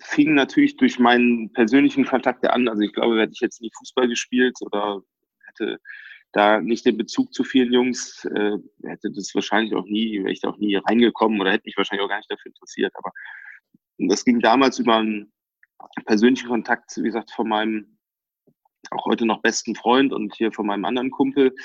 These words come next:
mit dem ich immer noch sehr eng befreundet bin, äh, fing das an. So, und dadurch, dass ich dann den persönlichen Kontakt in der, in dem wip-Bereich damals zu meinem anderen alten Kumpel, äh, be-, äh, oder bekommen hab, beziehungsweise der mich angesprochen hat, ist es dann quasi irgendwann wie so ein Lauffeuer gewesen. Ich hab,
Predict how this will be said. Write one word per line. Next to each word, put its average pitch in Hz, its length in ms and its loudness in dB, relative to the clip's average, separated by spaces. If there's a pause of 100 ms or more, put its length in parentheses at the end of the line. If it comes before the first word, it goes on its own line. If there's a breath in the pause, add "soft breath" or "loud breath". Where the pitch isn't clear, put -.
(340 loud breath)
mit 110 160 -6
dem 120 140 -2
ich - 80 -12
immer 120 140 -2
noch 113 120 -2
sehr 113 160 0
eng 120 160 0
befreundet 117 480 -2
bin, 117 300 -2
äh, 110 120 -4
fing 120 200 -2
das 110 180 -4
an. 143 340 -2 (320 loud breath)
So, - 140 4
und 117 540 2 (160)
dadurch, 107 280 0
dass 107 160 -2
ich 107 80 -16
dann 110 140 -2
den 110 140 -4
persönlichen 123 440 2
Kontakt 120 600 -6
in 120 100 -2
der, 110 220 -2
in 117 120 -4
dem 113 120 -2
wip-Bereich 117 400 0
damals 117 400 0
zu - 120 -2
meinem 110 240 0
anderen 127 360 -2
alten 127 360 0
Kumpel, 127 580 2
äh, 117 260 0 (540 loud breath)
be-, - 260 -2
äh, 107 40 0 (100)
oder - 160 -4
bekommen 123 360 0
hab, 117 140 0
beziehungsweise 107 420 -6
der 110 120 0
mich 104 120 -8
angesprochen 120 560 -2
hat, 120 120 -4 (320 loud breath)
ist - 160 -2
es 120 100 0
dann 110 160 2
quasi 113 320 2
irgendwann 123 320 2
wie 113 80 -4
so 113 80 -4
ein 107 80 -2
Lauffeuer 101 580 0
gewesen. 90 400 -6
Ich - 120 -14
hab, 101 80 -8